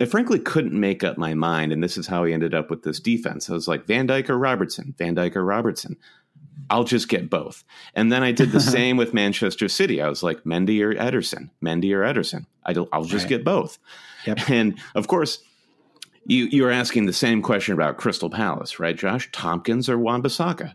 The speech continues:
Speaker 1: Tompkins or
Speaker 2: Right.
Speaker 1: Wan-Bissaka? Why
Speaker 2: Right.
Speaker 1: not just get both? Um, so I started four at the back with Van Dijk, Robertson, Tompkins, and Mendy, and, uh, just insane output from those guys. And Ederson, who had a pretty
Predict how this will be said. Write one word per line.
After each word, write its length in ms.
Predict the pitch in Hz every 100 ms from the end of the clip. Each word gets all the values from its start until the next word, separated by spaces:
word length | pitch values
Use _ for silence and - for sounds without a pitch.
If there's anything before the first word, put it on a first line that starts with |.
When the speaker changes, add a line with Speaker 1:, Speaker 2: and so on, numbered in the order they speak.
| -
Speaker 1:
Tompkins 460 | - 85 - 113
or 40 | 131
Speaker 2:
Right. 80 | 127
Speaker 1:
Wan-Bissaka? 560 | 135 117 95 87 85 - -
Why 200 | 80 85
Speaker 2:
Right. 60 | 90
Speaker 1:
not 160 | 110
just 200 | 113 127 156
get 160 | -
both? 280 | 170 120 - - - - - -
Um, 520 | 120 120 117 113 113
so 480 | 110 120 117 110 101
I 120 | 107
started 360 | 104 147 143 127
four 220 | 123 123
at 80 | 120
the 80 | 101
back 280 | 95 92 95
with 120 | 80
Van 220 | 90 90
Dijk, 160 | 87 80
Robertson, 560 | 78 82 82 - 87
Tompkins, 540 | 78 87 82 87 82 78
and 180 | 76 85
Mendy, 460 | 95 90 85 80 - - - _ -
and, 440 | 90 87 85 87
uh, 160 | 92 85
just 280 | 80 135 -
insane 800 | 107 82 - - 107 101 92 85 85
output 480 | 85 - 82 85
from 180 | - 90
those 260 | 85 82 80
guys. 320 | 85 78 76
And 140 | 82
Ederson, 600 | 95 104 104 - 92 90 85
who 420 | 117 98 95 - - - _ _ -
had 280 | 147 233
a 80 | 339
pretty 540 | 180 - 190 175 90